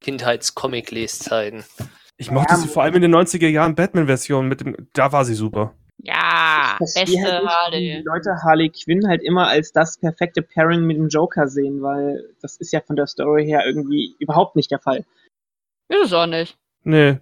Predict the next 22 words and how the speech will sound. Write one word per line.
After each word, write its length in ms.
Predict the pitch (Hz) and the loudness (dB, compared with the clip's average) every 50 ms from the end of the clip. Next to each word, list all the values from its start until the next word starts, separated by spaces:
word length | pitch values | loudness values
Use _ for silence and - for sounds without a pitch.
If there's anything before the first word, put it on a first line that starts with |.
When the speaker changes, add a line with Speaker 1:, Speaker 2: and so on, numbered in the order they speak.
| _ | _
Speaker 2:
das 200 | - 139 - - | -8 -8 -6 -6
ist 80 | 151 - | -4 0
Speaker 4:
Das 160 | 131 156 151 | 2 4 4
Speaker 2:
ein 40 | 147 | 4
Speaker 4:
Problem 260 | 247 247 247 277 285 277 | 4 6 6 6 4 4
ist, 240 | 277 269 - - - | 2 0 -4 -8 -10
das 140 | 240 240 | -10 -6
Problem 340 | - 262 262 226 247 262 269 | -4 -4 0 2 2 2 2
ist, 160 | 311 269 - | 2 0 0
die 100 | - 233 | 0 2
haben, 300 | 233 233 226 233 233 233 | 2 2 2 2 0 -4
äh, 300 | 233 - 110 202 202 214 | -4 -2 0 2 2 2
Suicide 340 | 202 - 302 311 - 285 240 220 | 0 0 -2 0 0 0 0 0
Squad 260 | - - 226 214 - | 0 -2 -2 -2 -2
so 100 | - 262 | -4 -4
geschnitten, 460 | 247 269 254 - - 285 277 - 233 | -4 -4 -4 -4 -4 -6 -6 -2 -2
dass 120 | 220 226 202 | -2 -2 -2
es 100 | 214 202 | -4 -6
aussieht, 400 | 226 - 226 262 - - 220 175 | -6 -4 -4 -4 -4 -4 -2 -2
als 160 | 180 165 - | -2 -2 -4
ob 100 | 127 - | -6 -8
sie, 160 | - - 180 | -8 -10 -12